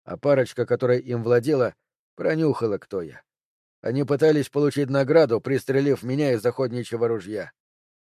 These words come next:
Женщина случайно попала в живот собственному мужу, а затем прострелила шину на «Шевроле». Единственное, что мне оставалось — это забрать их автомобиль.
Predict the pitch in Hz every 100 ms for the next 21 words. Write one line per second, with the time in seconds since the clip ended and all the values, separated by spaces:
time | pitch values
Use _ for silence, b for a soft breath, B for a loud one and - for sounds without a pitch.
0 | _ _ _ 104 165 143 131 143 131 143
1 | 170 151 131 123 127 143 135 117 107 151
2 | 147 - 131 - 139 139 143 143 104 92
3 | - _ _ _ - 90 123 160 131 127
4 | 127 - 131 143 139 127 - 156 131 123
5 | 123 117 107 90 - _ _ _ _ _
6 | _ 92 113 160 143 - 135 127 - 123
7 | 123 110 123 143 147 120 b b b _
8 | - 135 151 143 120 143 143 139 139 120
9 | 117 120 117 113 117 -